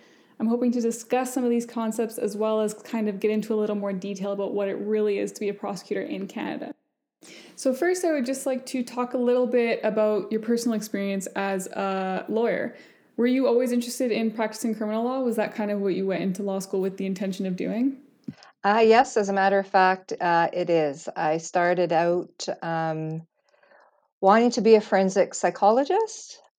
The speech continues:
Speaker 2: but then discovered that it would be pretty hard to get a job to do that. So there was that going on while I was doing my undergraduate degree, and I was working part-time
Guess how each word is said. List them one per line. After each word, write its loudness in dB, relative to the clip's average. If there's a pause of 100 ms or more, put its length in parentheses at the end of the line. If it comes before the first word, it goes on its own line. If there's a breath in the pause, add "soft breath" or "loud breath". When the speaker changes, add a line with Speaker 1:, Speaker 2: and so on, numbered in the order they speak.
Speaker 2:
but 0
then 0
discovered -2
that 2
it -2
would -4
be -2
pretty -6
hard -2
to -6
get -2
a -4
job -6
to -14
do -4
that. -4
So -2
there 0
was -2
that 2
going 0
on -4
while 0
I 0
was -6
doing -4
my -4
undergraduate -6
degree, -6 (480 loud breath)
and 4
I 10
was 4
working 2
part-time -2